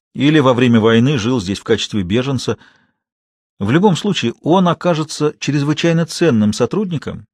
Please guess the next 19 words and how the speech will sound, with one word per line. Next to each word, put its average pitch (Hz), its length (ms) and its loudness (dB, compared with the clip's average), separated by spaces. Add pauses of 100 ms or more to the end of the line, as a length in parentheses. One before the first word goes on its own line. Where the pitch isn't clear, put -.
(480)
если 110 240 -6
фирма 131 320 2
решит 120 280 -2
вновь 127 300 -4
открыть 143 380 -2
стокгольмский 117 580 -4
филиал. 127 420 -4 (960)
Кроме 131 240 -2
того, 117 180 -2
он 113 120 -2
даже 139 260 -2
не 143 120 0
догадывается, 147 680 -2
что - 120 -8
нам 127 200 0
известно 127 460 -2
о 113 40 2
его 120 160 0
существовании. 127 720 -4